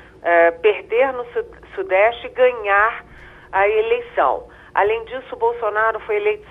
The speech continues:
sete vezes, é, deputado federal pelo Rio de Janeiro, onde o filho Carlos e o filho Flávio,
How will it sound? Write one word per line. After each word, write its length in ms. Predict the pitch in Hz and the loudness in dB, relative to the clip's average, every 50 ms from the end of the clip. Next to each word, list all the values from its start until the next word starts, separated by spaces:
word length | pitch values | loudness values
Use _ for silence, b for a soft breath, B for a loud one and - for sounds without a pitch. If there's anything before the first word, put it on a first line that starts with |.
| - - - | -20 -4 2
sete 360 | 254 254 262 262 262 - 226 - - 160 | 4 4 4 2 -2 -12 -20 -20 -16 -10
vezes, 680 | 175 190 196 214 226 233 233 - - - - - - B B B B B B - | -6 -4 -2 0 0 -2 -4 -6 -12 -16 -16 -18 -20 B B B B B B -6
é, 580 | - 190 190 190 190 185 185 180 180 180 180 170 175 | -2 0 2 2 2 2 2 2 2 2 0 0 0
deputado 600 | 180 220 226 - - - - 196 180 180 180 175 175 - | -2 -2 -4 -4 -10 -4 2 4 4 4 4 2 -4 -10
federal 520 | 196 180 175 185 185 196 208 214 208 - - | -10 -6 -2 2 4 4 4 4 0 -6 -2
pelo 260 | 240 247 247 240 233 220 | 2 4 4 4 2 -2
Rio 160 | 214 202 190 | -8 -10 -12
de 100 | 190 - | -12 -10
Janeiro, 480 | 180 180 170 180 190 208 220 226 220 214 | -10 -10 -8 -6 -4 -2 -2 -2 -2 -2
onde 500 | 196 190 190 180 175 170 160 156 151 147 B B B B B B - | 0 0 0 0 -2 -4 -8 -14 -16 -18 B B B B B B -12
o 120 | - 175 175 - - | -10 -10 -10 -12 -12
filho 360 | - 208 214 214 208 190 190 190 190 - | -12 -10 -8 -8 -6 -6 -6 -6 -4 2
Carlos 680 | 190 185 185 185 185 185 185 190 185 190 190 185 - - _ _ - | 4 6 6 6 4 2 -2 -8 -10 -10 -12 -14 -18 -20 _ _ -20
e 160 | 185 185 190 | -16 -12 -12
o 60 | 180 170 - - - - | -10 -10 -12 -14 -16 -16
filho 280 | - 185 180 180 175 175 175 - - | -14 -14 -12 -12 -12 -12 -12 -6 2
Flávio, 680 | 175 165 165 165 175 175 185 175 175 175 190 185 185 | 4 6 8 8 8 6 6 2 -2 -8 -10 -10 -10